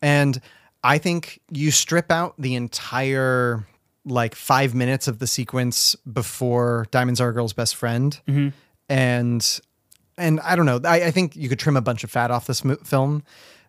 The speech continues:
Speaker 1: and you develop John Leguizamo's character,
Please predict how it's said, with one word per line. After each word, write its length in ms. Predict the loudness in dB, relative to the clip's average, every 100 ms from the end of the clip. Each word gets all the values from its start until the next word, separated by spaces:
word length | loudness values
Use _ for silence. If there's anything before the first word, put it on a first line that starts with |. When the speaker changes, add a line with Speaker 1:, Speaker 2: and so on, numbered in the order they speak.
| 0
Speaker 1:
and 400 | 2 4 4 0 -2
you 520 | -2 2 2 2 -2 _ _ _ -2
develop 560 | 0 2 4 2 0
John 380 | 0 2 0 -4 -10
Leguizamo's 680 | -4 0 0 0 2 0
character, 500 | 2 0 0 -2 -4